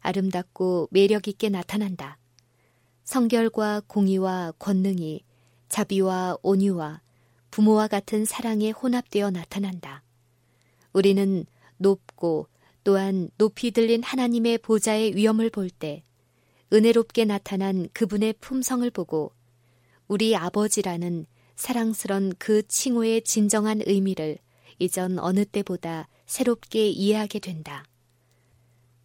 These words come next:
우리는 무한히 지혜로우신 하나님께서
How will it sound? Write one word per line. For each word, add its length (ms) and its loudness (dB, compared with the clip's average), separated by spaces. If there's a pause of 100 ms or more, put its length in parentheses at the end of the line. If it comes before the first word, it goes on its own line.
우리는 520 4 (440)
무한히 480 2
지혜로우신 680 4
하나님께서 840 -2